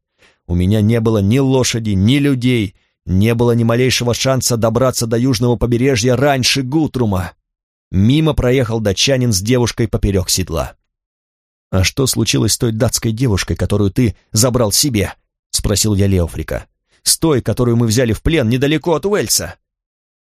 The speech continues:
"Она всё ещё в Гэмптоне", ответил он. "И теперь, когда меня там нет, возможно, делит постель с кем-то другим".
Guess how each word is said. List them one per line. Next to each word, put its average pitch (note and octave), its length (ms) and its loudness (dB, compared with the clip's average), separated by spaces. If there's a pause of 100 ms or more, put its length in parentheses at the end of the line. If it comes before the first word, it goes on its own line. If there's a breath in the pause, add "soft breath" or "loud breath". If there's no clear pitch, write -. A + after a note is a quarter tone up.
(140)
"Она A#2 280 -2
всё - 220 0
ещё B2+ 220 0
в A#2 100 -4
Гэмптоне", F#2+ 600 -2 (140)
ответил F#2+ 480 -2
он. - 180 -8 (400)
"И A2+ 100 0
теперь, G2+ 480 -2 (200)
когда G2+ 260 -2
меня A2+ 320 2
там G2 220 0
нет, D3+ 260 -2 (300)
возможно, B2+ 520 0
делит C3+ 320 -2
постель C3+ 420 0
с - 100 -2
кем-то D3+ 280 -2
другим". A#2+ 460 0